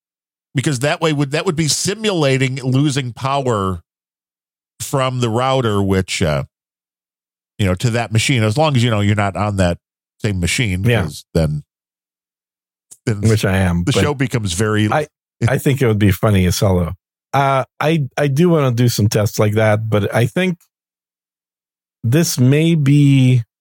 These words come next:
Speaker 2: a bug, shocker, in Windows that is tied to Wake on lan. Like, instead of doing a normal Wake on lan, it's doing a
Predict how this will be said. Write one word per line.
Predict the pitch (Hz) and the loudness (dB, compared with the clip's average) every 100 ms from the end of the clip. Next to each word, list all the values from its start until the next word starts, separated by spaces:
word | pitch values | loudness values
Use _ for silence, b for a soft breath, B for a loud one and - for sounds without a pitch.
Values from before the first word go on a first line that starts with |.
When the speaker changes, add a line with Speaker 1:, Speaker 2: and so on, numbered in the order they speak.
| _ _ _ _ _ _ _ _ - | _ _ _ _ _ _ _ _ -2
Speaker 2:
a | 131 | 0
bug, | 104 95 127 135 95 98 135 - _ _ _ _ - | 0 -2 0 2 2 0 -2 -8 _ _ _ _ -4
shocker, | 135 104 - 90 117 _ _ _ _ - | -2 -2 -2 -2 -4 _ _ _ _ -2
in | 127 120 | 2 4
Windows | 151 139 95 90 101 107 - _ _ _ _ _ | 4 2 2 2 2 0 -10 _ _ _ _ _
that | 117 120 113 107 - | -2 0 0 -2 -2
is | 123 117 104 - | 0 2 0 -4
tied | - 131 120 120 | -2 0 0 -2
to | - | -2
Wake | 101 107 98 98 | 2 2 2 0
on | 90 | 2
lan. | 92 87 80 | 2 2 2
Like, | 95 107 | 2 2
instead | 107 147 | 2 0
of | 143 | 0
doing | 123 127 117 | 0 2 4
a | |
normal | 110 110 104 | 4 4 4
Wake | 101 98 | 2 2
on | 92 | 2
lan, | 92 95 | 2 2
it's | 92 - | 0 0
doing | 92 90 82 | 2 2 2
a | 78 92 | 0 -4